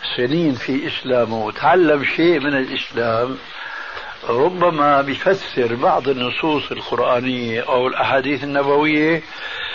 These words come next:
متأثرا بثقافته السابقة النصرانية، فهنا بقى بيبدأ بيدخل في الإسلام من المفاهيم، من التفاسير، ما لم يكن يعرفها السلف الأول.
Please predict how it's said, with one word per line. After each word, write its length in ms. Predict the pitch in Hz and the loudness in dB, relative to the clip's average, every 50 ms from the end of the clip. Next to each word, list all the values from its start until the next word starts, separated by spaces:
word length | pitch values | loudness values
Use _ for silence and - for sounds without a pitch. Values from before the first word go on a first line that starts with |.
| - - - - - - - - - - - 123 | -10 -10 -10 -12 -12 -12 -14 -14 -14 -12 -10 -6
متأثرا 840 | 127 139 135 - 170 160 - 196 185 - - - 185 185 180 185 180 | -4 -4 -2 0 2 4 4 4 4 2 0 2 2 4 6 6 4
بثقافته 1160 | 170 156 143 123 - - 143 139 - - 170 180 165 127 - - - 160 151 151 151 - - | 4 2 -2 -2 0 0 0 0 2 2 2 2 2 0 -4 -4 0 2 2 2 2 0 -2
السابقة 640 | 127 120 - - - 165 165 165 143 139 131 - 151 | -4 -4 -4 -2 2 4 4 4 4 2 2 2 2
النصرانية، 840 | 135 127 131 135 120 - - 127 123 131 127 127 135 131 110 90 82 - - - - - - - - - - - - - - - - - - - - - - | 2 2 0 -2 -2 0 0 0 2 2 2 0 0 -2 -2 -4 -6 -10 -14 -16 -16 -16 -16 -16 -16 -16 -16 -16 -18 -16 -14 -14 -14 -10 -12 -12 -8 0 2
فهنا 480 | 131 139 160 180 170 156 156 156 151 | 4 4 6 4 4 4 4 4 4
بقى 320 | 147 151 170 170 165 165 156 | 4 4 4 4 4 4 2
بيبدأ 500 | 151 170 185 170 151 143 156 165 160 139 | 2 -2 -2 -2 -2 0 4 4 4 4
بيدخل 520 | 139 156 185 190 - - - 147 135 131 | 2 0 -2 -2 -4 0 2 2 2 2
في 120 | - - | -2 -4
الإسلام 760 | 147 143 147 135 - - 139 127 127 131 127 131 139 151 135 127 - - - - - - - - - - - - | -4 -4 -6 -6 -6 -4 0 2 4 6 6 6 4 2 0 -4 -8 -12 -14 -14 -12 -12 -12 -14 -14 -14 -10 -4
من 200 | 123 139 160 175 | -2 0 2 2
المفاهيم، 840 | 165 156 151 147 139 127 - 139 131 135 135 123 120 120 120 117 127 | 2 2 2 2 0 2 4 4 6 6 6 6 4 2 0 0 -2
من 120 | 151 165 170 | -2 -2 -2
التفاسير، 920 | 156 - - 151 139 - 156 143 135 123 - - 135 131 131 139 147 147 - - - - - - - - - - - | -2 -2 -2 -4 -2 0 0 0 2 0 -2 -4 -4 -2 0 0 -2 -2 -4 -10 -12 -12 -12 -12 -14 -14 -14 -12 -6
ما 200 | 226 - 180 175 | -2 0 0 2
لم 200 | 147 147 147 147 | 2 0 0 0
يكن 320 | 143 139 - - 143 127 | 0 0 0 -2 -2 0
يعرفها 720 | 123 123 120 123 127 135 120 - 123 123 131 127 127 - - - | 0 2 2 2 0 -2 -2 -2 0 0 2 2 2 0 -2 -4
السلف 420 | - - - - 120 113 113 104 110 | -6 -6 -4 -2 -2 -4 -2 -4 -4
الأول. 380 | 107 113 113 104 95 87 85 | -2 -2 -2 -2 -2 -4 -4